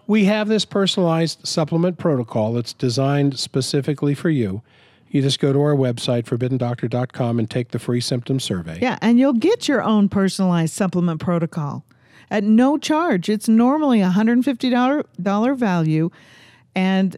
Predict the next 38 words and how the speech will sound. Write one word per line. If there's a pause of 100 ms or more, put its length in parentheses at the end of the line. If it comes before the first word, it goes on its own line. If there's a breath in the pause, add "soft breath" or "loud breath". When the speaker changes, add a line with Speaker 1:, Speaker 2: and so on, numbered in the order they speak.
(160)
Speaker 2:
we'll
give
you
a
username
and
password
so
you
can
go
further
into
our
website. (880 soft breath)
And
you'll
see
your, (100)
when
you
s-,
when
you (680)
get
your
username
and
password,
when
you
sign
on,
you
will
see
your
very